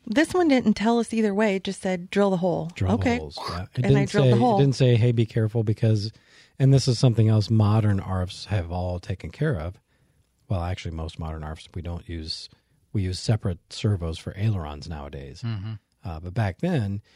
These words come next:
Speaker 2: you had to be careful. Um, you know, your torque rod's coming off of the, of the wing that, you know, your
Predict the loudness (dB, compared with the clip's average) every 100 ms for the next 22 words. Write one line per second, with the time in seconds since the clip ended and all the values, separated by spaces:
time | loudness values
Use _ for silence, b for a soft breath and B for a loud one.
0 | b 0 2 2 -2 -8 -8 -8 -8 -6
1 | -8 -10 -12 _ _ _ _ -4 -2 -2
2 | -6 -8 -6 -6 -8 -4 -2 -2 -2 -4
3 | -4 -8 -14 -18 -10 -4 -2 -2 -4 -6
4 | -8 -8 -8 -8 -10 -16 _ -14 -6 -2
5 | 0 -2 -10 -12 -10 -12 _ _ -14 -10
6 | -10 -12